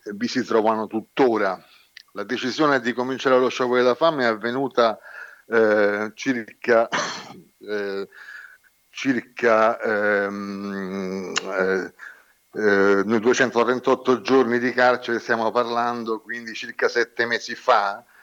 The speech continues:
è avvenuta questa decisione anche in concomitanza con l'inizio appunto della pandemia,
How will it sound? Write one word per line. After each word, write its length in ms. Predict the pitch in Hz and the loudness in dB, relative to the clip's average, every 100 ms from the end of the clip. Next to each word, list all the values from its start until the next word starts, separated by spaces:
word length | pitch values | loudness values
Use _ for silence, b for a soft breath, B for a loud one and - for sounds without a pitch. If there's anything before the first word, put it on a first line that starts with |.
| b b 104 | b b -6
è 60 | |
avvenuta 600 | 110 101 120 120 107 104 | -4 -2 0 0 0 0
questa 320 | 101 117 - | 2 0 0
decisione 720 | 131 151 156 113 117 123 110 113 | -2 0 0 2 0 2 0 0
anche 380 | 120 123 - 117 | 0 -2 -2 -4
in 200 | 117 - | -2 -2
concomitanza 1120 | 127 127 - 135 135 117 117 120 117 113 104 | -2 -2 0 0 2 2 0 0 -4 -2 0
con 160 | 113 | 0
l'inizio 560 | 113 117 113 - - 110 | 0 -2 -2 -4 -4 -4
appunto 500 | - - 110 104 - | -4 -8 -12 -12 -14
della 320 | 101 101 101 | -6 -2 -2
pandemia, 800 | - 107 110 107 113 110 104 95 | -2 -4 -2 -4 -4 -4 -6 -6